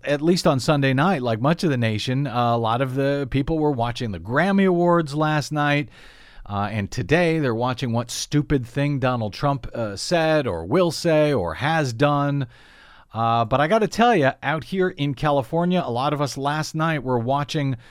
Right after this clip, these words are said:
uh, w-, with bated breath what was happening at the Oroville Dam in Northern California.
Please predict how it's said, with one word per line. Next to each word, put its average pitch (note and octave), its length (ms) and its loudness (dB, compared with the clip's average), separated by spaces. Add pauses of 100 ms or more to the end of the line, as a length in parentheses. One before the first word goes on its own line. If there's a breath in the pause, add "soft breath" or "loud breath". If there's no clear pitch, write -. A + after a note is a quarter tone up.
(580 soft breath)
uh, A2 160 -10
w-, - 160 -18 (220 loud breath)
with B2 300 0
bated D#3 360 0
breath D3+ 340 4
what B2 160 -6
was A#2 160 -2
happening C3 460 0
at A2 100 0
the A2 180 -6
Oroville D3 420 4
Dam C3 360 0
in A2 160 2
Northern C3 360 0
California. A#2+ 760 -2